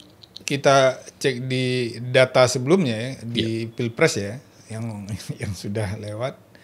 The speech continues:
Speaker 1: itu kan hampir lima puluh enam persen kan Gen Z sama milenial ya,
Speaker 2: Iya.
Speaker 1: pemilihnya ya, itu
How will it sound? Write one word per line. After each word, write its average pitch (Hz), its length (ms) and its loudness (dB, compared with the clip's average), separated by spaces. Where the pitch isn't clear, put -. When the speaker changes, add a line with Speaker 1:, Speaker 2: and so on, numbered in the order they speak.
Speaker 1:
itu 143 160 -4
kan 185 260 2
hampir 143 460 -4
lima 143 480 0
puluh 139 160 -2
enam 135 160 -4
persen 139 340 -2
kan 165 380 -4
Gen 139 240 2
Z 143 240 2
sama 135 480 -2
milenial 139 560 0
ya, 110 260 -8
Speaker 2:
Iya. 107 160 2
Speaker 1:
pemilihnya 123 460 -2
ya, 117 160 -6
itu 123 160 -8